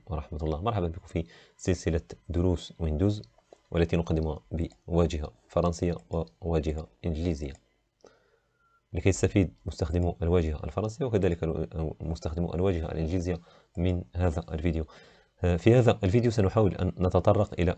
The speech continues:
كيفية حذف، آه، مستخدم، ما يسمى بإوتيليزاتور في الفرنسية، المستخدم، كيف نقوم بحذفه. مثلًا هنا لدي المستخدم ثلاثة وأربعة وخمسة، ثلاثة مستخدمات، مستخدمين، سأقوم بحذف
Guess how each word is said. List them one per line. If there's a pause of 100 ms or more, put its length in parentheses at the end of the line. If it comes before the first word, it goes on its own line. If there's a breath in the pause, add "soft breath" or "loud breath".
كيفية
حذف، (1000)
آه،
مستخدم، (840)
ما
يسمى
بإوتيليزاتور (120)
في (260)
الفرنسية، (160)
المستخدم،
كيف
نقوم (220)
بحذفه.
مثلًا
هنا (100)
لدي
المستخدم
ثلاثة
وأربعة
وخمسة،
ثلاثة
مستخدمات، (400 loud breath)
مستخدمين،
سأقوم
بحذف